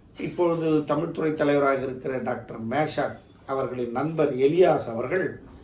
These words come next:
திருத்தொண்டர் காப்பியம் எப்படி காப்பிய கூறுகளை பெற்றிருக்கிறது என்ற ஒரு கட்டுரை எழுதினார்.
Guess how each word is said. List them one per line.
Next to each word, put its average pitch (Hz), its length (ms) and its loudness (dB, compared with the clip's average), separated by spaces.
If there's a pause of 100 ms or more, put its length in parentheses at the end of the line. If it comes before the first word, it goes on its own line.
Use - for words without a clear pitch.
(420)
திருத்தொண்டர் 196 580 8
காப்பியம் 143 480 0
எப்படி 151 380 0
காப்பிய 139 460 0
கூறுகளை 127 360 0
பெற்றிருக்கிறது 131 640 0
என்ற 117 220 -4
ஒரு 113 180 -6
கட்டுரை 117 400 -4
எழுதினார். 107 420 -6